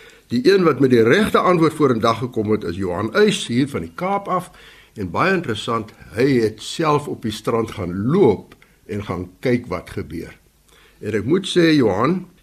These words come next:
jou waarnemings en jou verklaring is presies in die kom. Hy het baie mooi daar rondgeloop en 'n uitstekende en 'n logiese en 'n volledige verklaring gegee. Nou, heel eerste sê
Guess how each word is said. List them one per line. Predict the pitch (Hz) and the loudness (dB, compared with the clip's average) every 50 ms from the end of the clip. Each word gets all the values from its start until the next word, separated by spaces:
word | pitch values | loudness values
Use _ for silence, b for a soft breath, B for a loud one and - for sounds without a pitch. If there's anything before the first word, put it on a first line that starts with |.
| _ - | _ -12
jou | 92 95 120 139 151 170 180 180 180 175 151 110 | -4 2 4 6 6 8 8 6 6 6 4 2
waarnemings | 117 120 131 143 143 143 143 143 135 139 139 127 120 - - - | 2 2 4 4 4 4 4 4 4 4 4 2 0 -4 -4 0
en | 147 156 170 170 156 147 | 2 4 4 6 6 4
jou | 139 131 | 4 2
verklaring | - 120 95 - - 110 107 110 110 107 107 101 101 101 - - _ - 120 | 2 -2 -4 -2 -2 0 0 2 2 0 0 -2 -6 -10 -14 -12 _ -2 0
is | 117 120 - | 0 -2 -4
presies | - 135 123 107 - - - - - 185 - - - | -6 -4 -4 -4 -4 -6 -8 -4 -4 -4 -4 -4 -6
in | 123 110 113 | -6 -6 -6
die | 113 | -6
kom. | - 98 - - - _ b b b b b b b b b b b b b b b b b b b - | -6 -8 -8 -8 -12 _ b b b b b b b b b b b b b b b b b b b -4
Hy | 110 120 131 123 120 | -2 0 2 2 2
het | 107 82 85 | 0 -2 -2
baie | 95 107 139 156 160 | -2 2 2 4 4
mooi | 139 120 120 131 127 123 | 4 6 6 6 4 4
daar | 120 98 92 85 87 | 2 2 -2 -2 -2
rondgeloop | 92 98 127 160 170 175 - 156 143 151 156 156 147 147 - - b b b b b | 0 2 2 2 2 0 0 0 2 4 4 4 2 0 -6 -20 b b b b b
en | - 101 98 98 98 | -8 -6 -4 -2 -2
'n | 107 120 127 - - | -2 -2 -2 0 0
uitstekende | 127 131 131 - - - - 202 214 196 - 190 170 160 160 156 156 | 0 0 0 -2 -6 -2 2 2 2 2 2 2 2 4 4 4 4
en | 147 143 139 | 4 4 4
'n | 123 113 113 | 4 4 4
logiese | 131 139 139 120 143 135 123 - 131 123 | 4 4 4 4 2 -2 -2 0 0 2
en | 113 110 107 | 2 0 -2
'n | |
volledige | 98 - 113 101 95 98 123 127 135 127 120 104 107 | -4 -4 -6 -6 -4 -2 -2 0 0 0 -2 -4 -6
verklaring | 101 95 - 110 98 95 92 95 90 85 | -10 -10 -6 -4 -2 -2 -2 -2 -6 -8
gegee. | - - - - 80 - - - - _ _ _ _ _ | -10 -12 -14 -12 -14 -14 -14 -16 -20 _ _ _ _ _
Nou, | - 92 90 98 | -16 -14 -10 -6
heel | 107 151 151 196 - | -2 0 0 0 0
eerste | - 151 139 131 - - - 160 190 190 - - _ _ _ _ _ _ _ _ _ - | 0 0 0 0 0 -2 -2 -2 -2 -4 -8 -18 _ _ _ _ _ _ _ _ _ -12
sê | - - 147 143 | -4 0 2 2